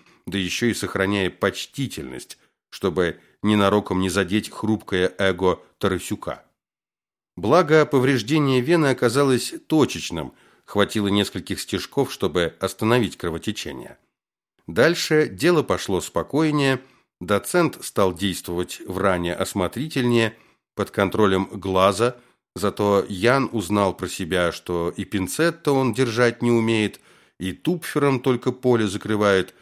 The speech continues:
и вообще руки у него дырявые. Ян не вслушивался,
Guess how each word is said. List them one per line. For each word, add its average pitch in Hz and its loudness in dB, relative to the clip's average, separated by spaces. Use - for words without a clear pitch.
и 107 0
вообще 98 0
руки 107 -2
у 98 0
него 90 0
дырявые. 67 -4
Ян 151 0
не 147 4
вслушивался, 78 -6